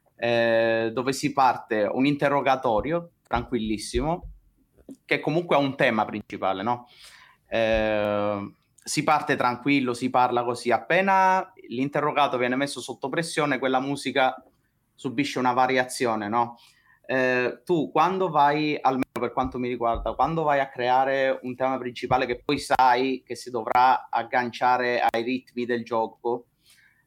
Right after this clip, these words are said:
eh, tu già parti col presupposto che sai che quella canzone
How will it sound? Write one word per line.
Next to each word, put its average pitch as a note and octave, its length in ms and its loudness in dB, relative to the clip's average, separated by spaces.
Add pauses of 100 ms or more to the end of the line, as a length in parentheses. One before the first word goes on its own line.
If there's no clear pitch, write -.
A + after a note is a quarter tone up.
(120)
eh, A#2 300 2
tu D#3+ 120 -4
già C3+ 220 0
parti C#3+ 360 2
col B2 160 -4
presupposto C3 560 -8
che A#2+ 100 -4
sai A#2+ 580 0
che B2 160 -12
quella A#2 280 -4
canzone A#2 260 -10